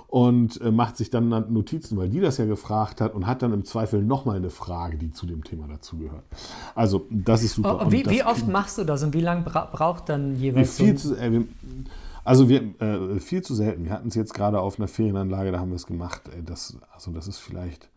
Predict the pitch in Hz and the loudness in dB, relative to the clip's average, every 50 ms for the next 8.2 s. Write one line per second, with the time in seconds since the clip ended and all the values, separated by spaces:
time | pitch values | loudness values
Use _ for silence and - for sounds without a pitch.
0 | _ _ _ - - - - - - - _ _ _ _ _ _ - 82 87 101 | _ _ _ -20 -20 -20 -20 -20 -20 -20 _ _ _ _ _ _ -6 -2 -2 -2
1 | 90 - 98 92 90 95 92 95 85 82 80 80 90 90 87 92 92 95 95 82 | -2 -2 -2 -2 0 0 -2 -2 -4 -6 -8 -6 -4 -4 -2 0 0 0 0 0
2 | 90 92 87 87 85 80 87 101 101 107 107 90 - 104 101 104 101 98 87 82 | -2 -4 -4 -4 -4 -4 -4 -4 -2 -2 -4 -4 -2 -2 0 0 0 -2 -2 -2
3 | 95 98 95 98 92 - - - 104 95 98 92 - - - 107 110 - - 95 | -2 -2 -2 -2 -4 -6 -8 -8 -8 -6 -6 -8 -10 -10 -10 -10 -10 -8 -6 -6
4 | 90 87 - - 95 101 104 101 101 98 98 98 _ _ _ _ _ _ _ _ | -8 -8 -8 -6 -6 -4 -2 -2 -2 -2 -4 -8 _ _ _ _ _ _ _ _
5 | _ - _ - 98 101 104 101 - - - 92 87 85 90 104 117 135 139 135 | _ -20 _ -10 -8 -8 -8 -8 -8 -6 -4 -4 -2 -2 -4 -4 -6 -8 -10 -12
6 | 143 143 139 135 135 131 139 147 156 165 - - _ _ _ _ _ _ _ _ | -12 -10 -10 -8 -8 -8 -10 -12 -14 -16 -16 -20 _ _ _ _ _ _ _ _
7 | _ _ _ _ _ - 107 98 95 92 90 87 82 98 101 95 92 90 90 90 | _ _ _ _ _ -6 -4 -4 -4 -4 -6 -6 -6 -4 -4 -4 -6 -6 -6 -6
8 | 95 87 80 | -6 -6 -6